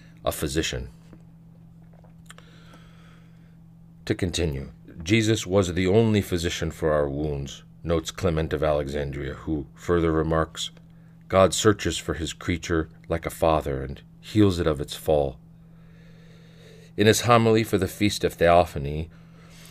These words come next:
on which the Church celebrates God's coming among men, Saint Gregory Nazianzen says,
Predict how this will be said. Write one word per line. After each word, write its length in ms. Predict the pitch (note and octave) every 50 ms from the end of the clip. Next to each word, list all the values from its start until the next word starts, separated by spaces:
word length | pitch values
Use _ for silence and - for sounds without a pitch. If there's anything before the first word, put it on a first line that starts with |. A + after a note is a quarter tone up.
| - -
on 160 | - E2+ F#2
which 220 | F#2+ F#2+ - - -
the 80 | F#2
Church 420 | - - - G#2 G2 F#2+ - - -
celebrates 600 | - G#2 G2 F#2+ F2+ D#2+ F#2 F2+ F2 E2 - -
God's 340 | - - F2+ F#2 E2+ D#2 -
coming 480 | - - - G#2+ G2+ G2 F#2+ F#2 F#2+
among 340 | F2 E2 E2+ F#2 G2 F#2+ F2+
men, 280 | F2 F2 E2 D#2 D#2 - - - - - - - - - - - - - - - - - -
Saint 240 | - - G#2+ F#2+ F2+
Gregory 340 | G2 G#2 G#2 F#2 G2 G2+ F#2
Nazianzen 640 | F#2 F#2+ F#2 E2 F2+ F2 D#2+ F2 F#2 F#2+ F#2+ F#2 F2+
says, 440 | - - F2+ F2 E2+ D#2 D2+ -